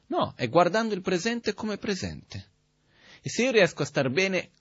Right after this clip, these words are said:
con il presente, se riesco a vivere bene il presente, questo automaticamente mi va a guarire il passato. Questo è naturale.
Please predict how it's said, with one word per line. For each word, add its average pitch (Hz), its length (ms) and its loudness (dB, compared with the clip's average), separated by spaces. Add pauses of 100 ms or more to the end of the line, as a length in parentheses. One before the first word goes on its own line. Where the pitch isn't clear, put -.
(100)
con 214 280 4
il 180 140 0
presente, 160 480 2
se 170 160 0
riesco 170 260 -2
a 147 60 2
vivere 156 300 0
bene 170 380 -2
il 214 220 0
presente, 117 800 -2 (420)
questo 180 400 4
automaticamente 147 1120 0
mi 139 120 -2
va 139 220 0
a 139 160 -6
guarire 107 580 -2
il 110 160 -8
passato. 127 640 -14 (1800)
Questo - 520 -4 (200)
è 113 120 -4
naturale. 110 680 -6